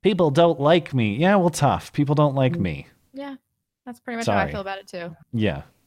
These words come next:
Speaker 2: Yeah, but I do care how much they annoy me about legislation related to L G B T Q rights.
Speaker 1: Yeah, but it's always, it's
Speaker 2: And
Speaker 1: always
Speaker 2: that's because I live in
Speaker 1: something
Speaker 2: Seattle, so.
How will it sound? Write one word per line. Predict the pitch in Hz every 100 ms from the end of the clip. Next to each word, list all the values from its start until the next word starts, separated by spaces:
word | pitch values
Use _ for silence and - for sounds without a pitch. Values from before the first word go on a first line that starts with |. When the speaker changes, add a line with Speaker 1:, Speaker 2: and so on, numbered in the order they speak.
| _ -
Speaker 2:
Yeah, | 170
but | 208
I | 277
do | 240 339
care | 330 294 233
how | 240
much | 240 240
they | 226 202
annoy | 180 180 202
me | 190 160 156 175 _ 170
about | 165 156 156 - -
legislation | 180 170 - 170 165 165
related | 156 151 156 156
to | - -
L | 160
G | 156
B | 156
T | 151 -
Q | -
rights. | - - - - _ -
Speaker 1:
Yeah, | 160 143 85
but | 113
it's | 117 151
always, | 147 139 117 - - - -
it's | 123 -
Speaker 2:
And | 240
Speaker 1:
always | 277
Speaker 2:
that's | 277
because | - -
I |
live | 135 120
in | 110
Speaker 1:
something | 101
Speaker 2:
Seattle, | 87 - 208
so. | _ 233